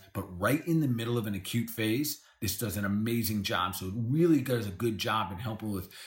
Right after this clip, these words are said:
pain modulation and inflammation that may, you may have generated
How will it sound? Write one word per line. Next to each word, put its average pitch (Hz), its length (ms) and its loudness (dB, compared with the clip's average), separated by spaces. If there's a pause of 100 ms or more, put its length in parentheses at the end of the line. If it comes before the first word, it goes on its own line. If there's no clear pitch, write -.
(180)
pain 135 240 4
modulation 110 760 0
and 101 160 0
inflammation 113 840 0 (200)
that 104 200 -4
may, 110 120 0
you 110 220 0
may 113 240 0
have 92 200 -4
generated 104 800 0